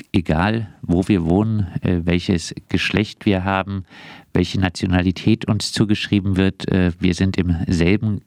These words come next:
Kampf verwoben, ob wir wollen oder nicht. So heißt es im Aufruf für den Global May Day. Wir sind alle, äh, mit dem kapitalistischen System konfrontiert. Ja,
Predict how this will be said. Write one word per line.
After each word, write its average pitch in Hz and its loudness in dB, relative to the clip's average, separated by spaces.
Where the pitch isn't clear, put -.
Kampf 107 -4
verwoben, 104 0
ob - -4
wir 87 2
wollen 90 0
oder 92 0
nicht. 101 -2
So 82 -4
heißt 95 -4
es 110 -4
im 110 0
Aufruf 107 0
für 107 -2
den 101 0
Global 101 2
May 98 0
Day. 107 0
Wir 101 0
sind 98 -2
alle, 104 0
äh, 98 0
mit 101 -2
dem 95 -2
kapitalistischen 98 -2
System 107 0
konfrontiert. 110 -2
Ja, 90 0